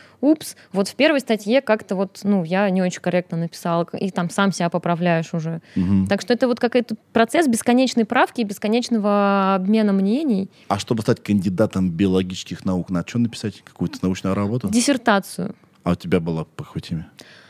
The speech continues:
Speaker 1: У меня была про, а, эволюцию острокод. Острокоды — это такие микроскопир-, э, микроскопические рачки из юрского периода.
Speaker 2: Да.
Speaker 1: Вот. На, э, с-, из средне-, э, русского моря, которое было на те-, на территории Европейской России, вот сейчас, где мы с вами. Здесь
Speaker 2: Да.
Speaker 1: было Среднерусское море.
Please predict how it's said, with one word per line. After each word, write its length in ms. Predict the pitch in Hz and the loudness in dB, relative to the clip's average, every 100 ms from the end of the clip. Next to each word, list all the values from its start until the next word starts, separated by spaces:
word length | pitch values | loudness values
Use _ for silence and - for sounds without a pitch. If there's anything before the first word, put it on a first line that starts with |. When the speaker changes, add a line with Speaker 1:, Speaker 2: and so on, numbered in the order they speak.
| - _ - | -20 _ -2
Speaker 1:
У 60 | |
меня 220 | 214 240 254 | 2 4 6
была 280 | 240 247 240 | 6 4 2
про, 440 | - 240 226 202 | 2 4 6 4
а, 220 | - 196 196 | 2 0 0
эволюцию 640 | 190 226 262 - 196 - | 0 2 0 0 0 0
острокод. 580 | 165 - 220 220 180 - | -4 -4 0 2 0 -2
Острокоды — 480 | 170 220 214 247 208 | -6 -2 2 2 2
это 100 | - | -2
такие 260 | 196 202 | -2 2
микроскопир-, 600 | 196 - - 202 220 190 - | 0 0 -4 0 0 0 0
э, 200 | 190 185 | 0 2
микроскопические 720 | 202 - 214 214 190 - 196 | 0 -2 -2 -2 -4 -2 0
рачки 400 | 190 - 320 392 | 0 -2 0 0
из 120 | 214 185 | 0 0
юрского 280 | 240 - | -2 -2
периода. 500 | 226 226 190 165 - 226 - | 0 2 2 0 -6 -8 0
Speaker 2:
Да. 280 | 180 156 - - | 0 0 -6 -4
Speaker 1:
Вот. 380 | 180 180 170 - | 0 0 0 -2
На, 480 | 190 196 185 - - | 2 4 2 0 -2
э, 120 | - - | -2 -4
с-, 160 | - | -4
из 200 | - 220 - | 0 0 0
средне-, 520 | - 240 226 214 208 | 0 2 4 2 0
э, 320 | - 196 196 190 | 0 2 4 4
русского 320 | 214 - 196 | 2 0 4
моря, 300 | 226 427 381 | 6 4 4
которое 300 | 226 226 214 | 2 2 4
было 200 | 226 226 | 4 4
на 100 | 202 | 4
те-, 140 | 214 | 2
на 260 | 202 208 196 | 2 2 2
территории 340 | 208 202 220 196 | 0 2 2 2
Европейской 440 | 196 202 208 - | 2 2 0 0
России, 460 | 185 196 - 175 165 - | -2 -2 -2 -2 -2 -6
вот 140 | 175 | -6
сейчас, 240 | 185 175 160 | -4 -6 -8
где 140 | 165 | -6
мы 100 | 165 | -6
с 80 | - | -4
вами. 260 | 156 151 160 | -2 -2 -4
Здесь 140 | 190 185 | 0 0
Speaker 2:
Да. 60 | 185 | 2
Speaker 1:
было 140 | 180 | 0
Среднерусское 580 | 185 185 180 175 - 175 | 0 -2 -2 -6 -4 -2
море. 240 | 160 156 | -2 -4